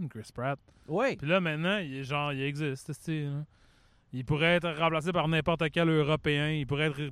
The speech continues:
Speaker 1: remplacé par Richard Madden. Ça crisserait absolument rien.
Speaker 2: Non, c'est, non, c'est, c'est, c'est, c'est vraiment fou comme, tu sais, euh, dans, dans, dans le Presto de, de, de Guardians trois, euh, quelqu'un demandait comme, « Euh, sais-tu Chris qui va être ton Superman ? » Puis là, euh,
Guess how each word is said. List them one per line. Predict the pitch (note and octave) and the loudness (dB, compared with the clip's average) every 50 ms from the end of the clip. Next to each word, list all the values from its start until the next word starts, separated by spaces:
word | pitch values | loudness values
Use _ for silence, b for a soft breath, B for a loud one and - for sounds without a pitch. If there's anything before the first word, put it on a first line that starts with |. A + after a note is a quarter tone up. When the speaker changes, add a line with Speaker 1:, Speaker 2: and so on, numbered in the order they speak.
| C3+ D3 | -6 -4
Speaker 1:
remplacé | D3 D3+ D3 D3+ E3+ | -2 0 0 0 0
par | D#3+ D#3 C#3 C#3 D3 | -2 -2 -2 0 0
Richard | D3+ D3 - E3 D#3 | 0 2 2 2 2
Madden. | D3 C#3+ C3+ C3 C3 D3 D#3 C#3+ B2 | 2 2 0 -2 -2 -4 -4 -6 -6
Ça | - A#2+ - | -8 -10 -10
crisserait | - C#3+ C3+ C#3 B2 - C3 C#3 | -10 -8 -8 -6 -6 -4 -6 -6
absolument | C3 - D3 C#3 C#3 C3+ C3+ C3 B2+ | -4 -2 -2 0 0 0 -2 -2 -2
rien. | A#2+ A#2+ B2 B2 A#2+ A#2 A2 G#2+ - - - | -2 -4 -4 -6 -6 -8 -10 -12 -16 -14 -8
Speaker 2:
Non, | D3 F3+ E3+ | -4 -4 -4
c'est, | - - D3+ C#3+ C3 | -4 -6 -8 -8 -6
non, | D#3+ G3 F#3+ | -6 -6 -6
c'est, | - - D3+ D3 | -6 -8 -10 -10
c'est, | B2 D#3 D3 C#3+ C3 | -8 -8 -8 -8 -10
c'est, | B2+ - C#3+ | -10 -14 -16
c'est | C3 D#3 D#3+ | -12 -10 -8
vraiment | D3+ D#3 F3+ F#3+ F#3 E3+ D3+ | -6 -4 -4 -4 -4 -4 -6
fou | C#3 - F3+ F#3 | -6 -6 -10 -8
comme, | - E3 D#3 D#3 C#3+ | -6 -6 -6 -6 -6
tu | - | -8
sais, | - F3+ F3+ F3 D3+ B2+ | -8 -6 -4 -4 -4 -6
euh, | A#2 A2+ A#2 A2 A2+ _ _ _ - - | -6 -8 -10 -12 -16 _ _ _ -20 -14
dans, | B2 A#2+ A#2+ | -12 -12 -12
dans, | A#2 A#2+ A#2+ | -12 -14 -14
dans | B2 C3 C3 | -12 -10 -8
le | C3 C#3 C3+ | -8 -8 -8
Presto | - - D#3 C#3 - - G3+ G3+ | -8 -8 -10 -8 -8 -8 -8 -8
de, | |
de, | E3+ C#3+ C3+ C3+ C3+ C3+ C3+ C3+ C3 B2+ C3 | -6 -6 -6 -6 -6 -6 -8 -8 -8 -8 -10
de | C3 B2+ | -10 -10
Guardians | B2+ C3+ C3+ C#3 C#3+ C3+ C3 - | -8 -10 -10 -10 -12 -14 -14 -14
trois, | - D#3 D#3+ F3 F#3 F#3+ E3 | -12 -8 -6 -4 -2 -2 -2
euh, | C3+ A#2+ B2 | -4 -4 -6
quelqu'un | - C3+ D#3+ F3 | -10 -10 -10 -10
demandait | E3 D3 C3 A#2 C3 D3 D#3+ | -10 -10 -10 -10 -8 -10 -10
comme, « | - C#3 C3 B2 A#2 - - - - - | -8 -8 -10 -10 -12 -16 -20 -18 -14 -10
Euh, | C3+ D3 D3 D3 D3 C#3+ | -8 -6 -4 -4 -6 -6
sais-tu | - F#3 F3+ E3+ - - | -6 -6 -8 -8 -10 -14
Chris | - - A3 A3 | -14 -10 -8 -8
qui | - - | -8 -6
va | F3+ F3 | -8 -8
être | - | -6
ton | F3+ E3 D#3+ | -8 -10 -10
Superman ? » | - - F3 E3 D#3 E3+ F#3 G3 G3 D#3+ | -8 -8 -8 -8 -6 -6 -8 -8 -8 -10
Puis | D3+ C3+ | -10 -6
là, | D3+ D#3+ E3 E3 b b b b b b - - - | -4 -4 -4 -6 b b b b b b -20 -14 -10
euh, | B2 C3 C3 C3 B2+ B2+ B2+ | -8 -6 -4 -4 -6 -6 -8